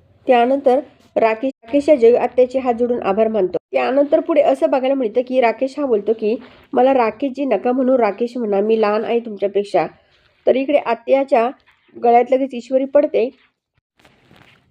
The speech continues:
त्यानंतर इकडे आता हा राकेश आपल्या मनाशी बोलतो की, "एक दिवस जशी अंगठी आली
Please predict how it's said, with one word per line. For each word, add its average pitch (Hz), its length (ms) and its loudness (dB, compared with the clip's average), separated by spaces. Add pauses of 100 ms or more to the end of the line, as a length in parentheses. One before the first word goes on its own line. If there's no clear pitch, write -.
त्यानंतर 277 480 0
इकडे 311 340 2 (400)
आता 240 180 -2
हा 320 120 0
राकेश 262 320 -2
आपल्या 294 200 -2
मनाशी 226 300 -2
बोलतो 226 280 0
की, 247 180 -4
"एक 226 220 2
दिवस 311 180 2
जशी 302 240 -4
अंगठी 247 320 0
आली 233 280 -2